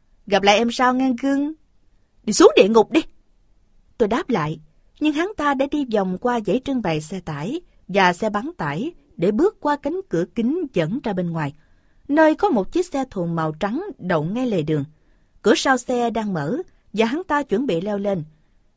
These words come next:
Nhưng rồi cái xe thình lình giọt về phía trước khiến hắn chới với, suýt nữa thì ngã vào. Hắn thở dài, chống tay lên hông, mắt hướng nhìn lên trời, rồi lại chộp lấy tay nắm cửa để đu người lên, trong khi chiếc xe lại một lần nữa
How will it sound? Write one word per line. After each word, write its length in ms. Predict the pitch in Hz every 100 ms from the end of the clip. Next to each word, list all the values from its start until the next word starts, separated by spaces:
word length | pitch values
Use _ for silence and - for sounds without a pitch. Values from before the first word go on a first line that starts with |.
| _
Nhưng 140 | 339 339
rồi 260 | 226 202
cái 140 | 196 370
xe 160 | 330
thình 220 | 320 196 180
lình 220 | 185 180
giọt 200 | 175 175 175
về 320 | 175 170 156
phía 240 | 156 254
trước 260 | 269 311 403
khiến 220 | - 240 285
hắn 180 | 226 285 -
chới 240 | 208 339 226
với, 240 | 233 381 - _ _
suýt 260 | - 453 240
nữa 180 | 240 320
thì 80 | 202
ngã 200 | 170 208 285
vào. 220 | 165 139 - _ _ _ _ _ _
Hắn 180 | 381 440
thở 160 | 247 311
dài, 320 | 226 202 196
chống 300 | 185 220 277 370
tay 140 | 214
lên 160 | 220 214
hông, 320 | - 240 196 156 - - -
mắt 260 | 330 -
hướng 140 | 269 381 349
nhìn 140 | 208
lên 220 | 185 277 269
trời, 400 | 190 170 156 156 _ - -
rồi 220 | 196 220
lại 340 | 214 196 247 233
chộp 260 | - 165 160
lấy 260 | 208 262 349
tay 140 | 220 196
nắm 240 | 202 330 -
cửa 260 | 165 165 -
để 100 | 233
đu 260 | 247 294 277
người 280 | 190 165
lên, 280 | 165 220 202 - - - -
trong 180 | 330 294
khi 280 | 302 302
chiếc 200 | 285 381
xe 200 | 349 311
lại 260 | 262 190 180
một 180 | 190 185
lần 220 | 180 170
nữa 260 | 170 196